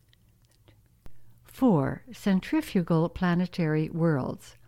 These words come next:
Enormous suns, when in certain stages of development, and if their revolutionary rate greatly accelerates, begin to throw off large quantities of matter,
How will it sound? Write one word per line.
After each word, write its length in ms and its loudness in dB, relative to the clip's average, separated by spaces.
Enormous 680 6
suns, 760 0
when 260 2
in 180 2
certain 680 -2
stages 640 -2
of 100 -6
development, 720 -2
and 340 2
if 200 -6
their 140 0
revolutionary 800 0
rate 480 -2
greatly 680 -4
accelerates, 920 -4
begin 360 2
to 100 0
throw 320 -2
off 320 0
large 440 -2
quantities 640 -4
of 160 -4
matter, 500 -2